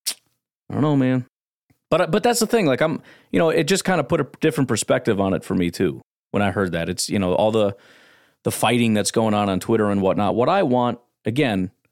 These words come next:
going forward is memories, not just for me, but for my son. All the people that are gleefully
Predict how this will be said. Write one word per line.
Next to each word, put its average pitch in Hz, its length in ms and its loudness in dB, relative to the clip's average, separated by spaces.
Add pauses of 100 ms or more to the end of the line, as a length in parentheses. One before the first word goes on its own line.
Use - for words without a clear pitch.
(380)
going 123 300 0
forward 113 420 0
is 95 100 0
memories, 101 420 0
not 165 200 0
just 131 160 -2
for 107 140 -4
me, 113 220 2
but 95 280 -4 (100)
for 120 100 -6
my 90 120 0
son. 117 420 -2 (420)
All 117 160 0
the 120 80 -2
people 123 280 -2
that 107 120 2
are 98 200 0 (420)
gleefully 113 960 0